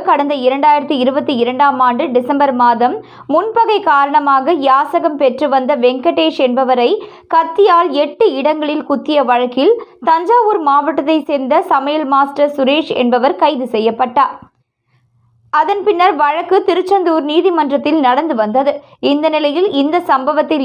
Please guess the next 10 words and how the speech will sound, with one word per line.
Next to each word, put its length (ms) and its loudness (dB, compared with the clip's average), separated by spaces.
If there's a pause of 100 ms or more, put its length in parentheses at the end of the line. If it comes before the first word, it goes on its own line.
ஈடுபட்ட 440 0 (120)
சமையல் 400 0
மாஸ்டர் 400 0
சுரேஷுக்கு 580 0 (460)
பத்து 300 0 (160)
ஆண்டு 220 0 (120)
கடுங்காவல் 720 0
தண்டனை 360 0 (120)
மற்றும் 340 -2 (460)
ஆயிரம் 340 -2